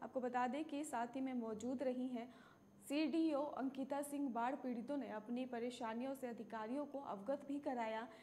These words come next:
कि एक बार राहत सामग्री मिलने के बाद दोबारा नहीं मिली है और न गांव में किसी प्रकार की दवा का छिड़काव नहीं किया गया है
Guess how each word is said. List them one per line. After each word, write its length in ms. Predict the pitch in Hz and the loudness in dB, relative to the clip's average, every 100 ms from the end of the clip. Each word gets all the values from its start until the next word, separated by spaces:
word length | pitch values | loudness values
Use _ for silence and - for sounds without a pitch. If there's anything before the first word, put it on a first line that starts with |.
| - | -2
कि 120 | 294 302 - | 4 4 6
एक 280 | 285 359 | 4 4
बार 340 | 302 262 262 277 | 4 8 8 6
राहत 380 | 233 208 269 269 | 2 0 0 0
सामग्री 480 | 247 226 220 226 | 0 0 0 0
मिलने 360 | 254 220 214 277 | 0 0 2 0
के 120 | 277 | 0
बाद 300 | 208 185 190 | -2 -2 0
दोबारा 480 | 247 233 220 233 269 | 0 4 6 6 4
नहीं 240 | 254 240 | 0 0
मिली 240 | 277 208 180 | 0 0 -4
है 200 | 190 - - - | -8 -12 -14 0
और 80 | - | 4
न 180 | 247 247 | 6 6
गांव 260 | 247 240 302 | 6 6 6
में 160 | 285 | 4
किसी 260 | 285 247 269 | 0 -2 -2
प्रकार 420 | 240 208 220 233 | -2 -2 0 -2
की 200 | 247 247 | 0 -2
दवा 280 | 202 226 240 | 0 2 0
का 120 | 247 | -2
छिड़काव 560 | 247 233 202 220 226 233 | -4 -6 -6 -2 0 -2
नहीं 300 | 196 240 285 | -4 -2 -2
किया 300 | 294 262 262 | -2 -2 -2
गया 240 | 247 240 | 0 -2
है 260 | 233 220 233 | -2 -4 -10